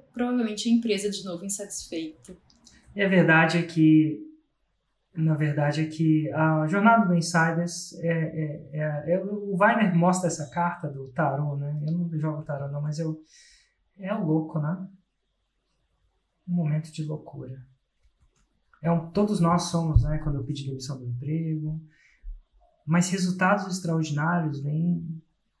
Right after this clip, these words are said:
Speaker 2: de atitudes extraordinárias, porque senão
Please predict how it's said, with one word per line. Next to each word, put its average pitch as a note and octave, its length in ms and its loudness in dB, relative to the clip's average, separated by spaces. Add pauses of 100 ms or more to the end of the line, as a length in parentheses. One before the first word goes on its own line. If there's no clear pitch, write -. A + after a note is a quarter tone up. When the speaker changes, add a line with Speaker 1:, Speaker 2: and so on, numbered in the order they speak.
Speaker 2:
de D3 160 -2
atitudes C3 640 -6
extraordinárias, D#3 960 -4
porque F3+ 280 -6
senão F#3+ 600 -2